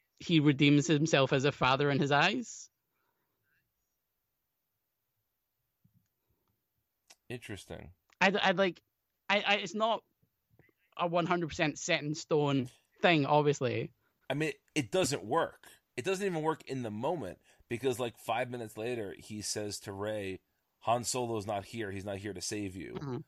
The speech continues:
Speaker 2: Like, he, he's, he's, he's already disassociating himself as Solo's son again.
Speaker 1: Yeah. I, like, I think
Speaker 2: You know, so
Speaker 1: Yeah, I, I,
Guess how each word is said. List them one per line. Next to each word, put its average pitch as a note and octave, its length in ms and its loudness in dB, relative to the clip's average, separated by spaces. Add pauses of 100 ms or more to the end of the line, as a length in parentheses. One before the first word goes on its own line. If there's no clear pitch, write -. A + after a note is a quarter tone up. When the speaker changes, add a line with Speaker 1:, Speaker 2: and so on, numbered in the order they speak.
(140)
Speaker 2:
Like, G2+ 440 -8
he, B2 340 -10
he's, A2 540 -8 (340)
he's, A2 480 -10
he's A#2+ 320 -8
already A#2+ 320 -2
disassociating G2+ 880 -6
himself F#2+ 460 -6
as F#2 180 -10
Solo's F#2 420 -8
son G2 200 -8
again. C#2 360 -14 (480)
Speaker 1:
Yeah. G#3 220 2 (1000)
I, E3+ 100 4
like, E3+ 300 2
I E3 120 2
think E3+ 240 -8
Speaker 2:
You G#2+ 100 -8
know, F#2+ 140 -6
so F#2+ 520 -6
Speaker 1:
Yeah, D#3 300 2 (200)
I, E3 280 0
I, F3 160 0